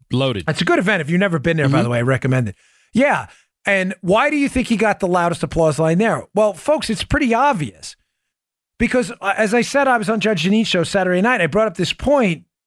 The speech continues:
Speaker 2: I was on, on no sleep, by the way. I don't know if you watched me on S-, Judge Jeanine show on Saturday night. I was so
Speaker 1: <laughs>
Speaker 2: exhausted. But I brought up this point. My eyes were, like, sunk in my head. I had to put, I had to put makeup on. I never do that. I only put,
Speaker 1: <laughs> Oh,
Speaker 2: like,
Speaker 1: dude,
Speaker 2: sh-, anti-shine
Speaker 1: really?
Speaker 2: stuff. Oh, my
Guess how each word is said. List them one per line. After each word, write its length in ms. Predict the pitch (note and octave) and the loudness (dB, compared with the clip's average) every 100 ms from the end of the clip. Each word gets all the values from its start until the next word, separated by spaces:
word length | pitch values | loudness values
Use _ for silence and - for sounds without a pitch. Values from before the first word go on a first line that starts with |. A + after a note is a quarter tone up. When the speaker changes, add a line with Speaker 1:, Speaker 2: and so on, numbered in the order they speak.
| - | -4
Speaker 2:
I 40 | |
was 140 | D#3 | 0
on, 160 | F3 D#3 | 0 0
on 120 | B2+ | 0
no 120 | C3 | 0
sleep, 380 | C3 - A#2 A#2 | -2 -2 -4 -4
by 160 | - F2+ | -2 -2
the 60 | |
way. 120 | F2+ F#2+ | -2 0
I 40 | |
don't 100 | B2 | 0
know 40 | |
if 100 | C3+ | 0
you 60 | A#2 | -2
watched 280 | G2+ G2+ - | -2 -4 -2
me 160 | B2+ | -2
on 100 | B2+ | 0
S-, 200 | A#2 - - | -2 -6 -8
Judge 300 | C3 C#3+ A#2 | -2 -2 0
Jeanine 160 | C3 C3 | -2 0
show 160 | D#3 | 0
on 80 | C#3 | 0
Saturday 260 | - C3+ C3+ | 0 0 2
night. 160 | C3+ | 0
I 60 | - | 0
was 160 | A2+ | -4
so 220 | - - A2 | -2 -4 -2
Speaker 1:
<laughs> 40 | |
Speaker 2:
exhausted. 460 | - G2+ G#2+ - F4+ - - | -4 -2 -4 -4 -6 -6 -2
But 120 | F#3 | 0
I 80 | F3+ | 0
brought 280 | G#3 G#3 C4+ | 0 0 0
up 120 | G#3 | 0
this 200 | A3+ D3+ | -2 -2
point. 220 | - F3 | -2 0
My 140 | E3 | 2
eyes 300 | D3+ D#3+ E3 | 2 2 0
were, 100 | C3+ | 0
like, 160 | C#3+ C#3 | 0 0
sunk 320 | - D#3 D3 | 0 -2 0
in 120 | D#3 | -2
my 140 | D3 B2+ | 0 0
head. 280 | B2+ C#3 C3+ | 2 2 2
I 60 | |
had 140 | B2 C#3+ | 0 0
to 60 | |
put, 220 | C3+ C3 | -2 -4
I 80 | A#2 | 0
had 60 | C#3 | -2
to 40 | C3+ | -2
put 160 | C3+ | -4
makeup 360 | B2 C#3 D3 B2+ | -2 -2 -2 0
on. 100 | B2 | 0
I 60 | A#2 | 2
never 260 | A#2+ A#2+ | 0 0
do 160 | B2 A#2 | -2 -2
that. 140 | G#2 | -2
I 40 | G#2+ | 0
only 140 | B2 A#2+ | 0 0
put, 120 | C3 | 0
Speaker 1:
<laughs> 20 | |
Oh, 20 | B3+ | 0
Speaker 2:
like, 160 | G#2+ | -2
Speaker 1:
dude, 120 | - - F#4+ E4 | -2 -2 0 0
Speaker 2:
sh-, 40 | - | 0
anti-shine 760 | C#3 C#3 C#3 B2+ - - C3+ | 0 -2 -2 0 2 2 2
Speaker 1:
really? 120 | - | 0
Speaker 2:
stuff. 200 | - A2 G2 _ _ _ - | -2 -4 -6 _ _ _ -2
Oh, 380 | E3+ G3+ G3+ | 2 2 2
my 80 | E3 | 2